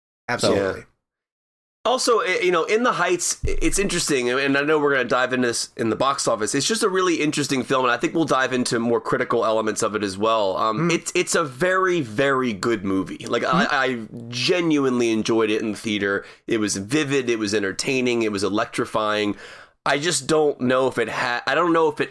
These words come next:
Speaker 2: surpassed that, like, brilliant level for me.
Speaker 1: Mm-hmm.
Speaker 2: Do you know what I mean? It,
Speaker 1: Mm-hmm.
Speaker 2: it was, like, at the line, and, like, there's a, you know,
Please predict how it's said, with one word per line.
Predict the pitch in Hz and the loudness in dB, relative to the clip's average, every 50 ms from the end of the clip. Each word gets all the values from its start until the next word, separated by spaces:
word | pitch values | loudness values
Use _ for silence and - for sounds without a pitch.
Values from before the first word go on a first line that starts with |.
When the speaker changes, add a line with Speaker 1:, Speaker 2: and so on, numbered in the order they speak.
| - - | -6 -8
Speaker 2:
surpassed | - - 151 123 - - - - 127 123 127 - - - - - | -4 -2 -2 -2 -2 -4 -6 -4 -4 -2 -4 -4 -6 -6 -4 -4
that, | 110 104 107 - | -4 -2 -2 -2
like, | 113 110 104 90 82 - - - _ _ _ _ - - | -2 -2 -2 -2 -4 -10 -16 -20 _ _ _ _ -16 -8
brilliant | - 120 127 135 131 135 135 120 110 98 - - | -4 -2 0 2 2 2 2 2 0 0 -2 -2
level | 101 101 101 90 95 87 82 | -2 -2 0 0 -2 -2 -2
for | - - 101 | -2 -4 -4
me. | 92 92 - | -2 -2 -2
Speaker 1:
Mm-hmm. | - 143 - | -2 0 0
Speaker 2:
Do | - 131 | 2 2
you | 147 | 4
know | 151 | 4
what | 151 147 | 2 2
I | 143 | 2
mean? | 143 147 143 143 139 139 | 2 2 2 2 2 2
It, | 127 | 0
Speaker 1:
Mm-hmm. | 165 - 156 151 196 220 - | -2 -2 -2 -2 -4 -2 0
Speaker 2:
it | 151 160 | 0 0
was, | 160 160 147 | 2 2 0
like, | 156 143 - 143 | 0 0 0 0
at | 143 160 165 - | 0 0 0 0
the | 175 175 | 0 2
line, | 165 165 165 165 170 170 175 180 180 185 196 202 190 - - - _ _ _ _ - | 2 2 2 2 2 2 2 2 2 0 0 -4 -6 -8 -12 -20 _ _ _ _ -2
and, | 147 143 147 | 0 0 2
like, | 147 143 139 131 117 - - - _ _ - | 2 2 2 0 -4 -10 -18 -20 _ _ -4
there's | 127 135 160 165 160 151 | 0 2 2 2 2 2
a, | 160 147 131 123 - - | 2 0 0 -2 -6 -4
you | - 156 143 | 0 2 2
know, | 135 120 117 113 107 | 4 4 2 0 -2